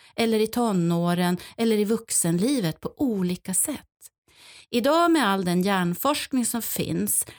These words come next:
så vet man att hjärnan är mest känslig för stress, kris, konflikter, sorg och separationer i den där tidiga barndomen.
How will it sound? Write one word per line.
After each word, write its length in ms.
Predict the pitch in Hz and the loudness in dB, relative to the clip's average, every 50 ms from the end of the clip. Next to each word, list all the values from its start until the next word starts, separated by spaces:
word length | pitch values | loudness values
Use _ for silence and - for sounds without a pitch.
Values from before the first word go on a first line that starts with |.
| - - _ | -20 -10 _
så 180 | - - 247 240 | -2 0 0 0
vet 540 | 208 190 208 254 294 320 320 311 320 - | 0 0 2 2 2 2 0 -2 -4 -4
man 240 | 180 165 151 156 165 | -4 -2 -2 -2 -2
att 180 | 165 165 - 208 | -4 -4 -2 0
hjärnan 380 | 196 185 185 190 269 349 285 | 0 0 2 2 2 2 2
är 260 | 170 233 330 370 311 240 | 2 2 2 2 2 2
mest 440 | 196 185 180 180 180 - - - | 2 2 2 2 2 0 -2 -4
känslig 760 | - - 220 196 170 165 160 - - - - 156 160 165 165 - - - - _ | -4 -4 -2 0 0 0 0 0 -2 -2 -2 -2 -2 -2 -2 -4 -10 -18 -18 _
för 140 | - 254 240 | -4 -2 0
stress, 800 | - - - - 185 180 170 165 175 - - - - - - - - | 2 0 0 0 0 0 0 0 0 -2 -2 -2 -2 -2 -4 -6 -6
kris, 500 | - 196 185 170 160 160 165 - - - | -2 0 0 0 0 0 -2 -2 -2 -2
konflikter, 840 | - - - 208 - 175 170 160 - _ - - _ - 202 190 190 | -2 -2 -2 -2 -2 -2 -4 -4 -6 _ -16 -14 _ -4 -2 0 0
sorg 520 | - - - 180 160 160 165 160 165 175 | 2 2 2 2 2 2 2 0 0 0
och 60 | 190 | 0
separationer 880 | - - 214 208 214 220 214 190 - 180 165 160 165 160 165 165 165 - - - - - | 0 0 0 -2 -2 -4 -6 -4 -4 -4 -2 -2 -2 -2 -2 -2 -4 -6 -10 -16 -18 -6
i 120 | - 240 233 | -4 -2 0
den 140 | 247 240 208 | 0 0 0
där 160 | 165 156 160 | 0 -2 -2
tidiga 640 | - - - 240 214 180 160 156 165 160 - 165 170 | -4 -4 -2 -2 0 -2 -2 -4 -4 -4 -4 -2 -2
barndomen. 840 | 185 190 175 151 147 160 - 208 247 240 196 135 123 175 196 | 0 0 0 -2 -2 -4 -4 -4 -4 -4 -4 -6 -6 -8 -10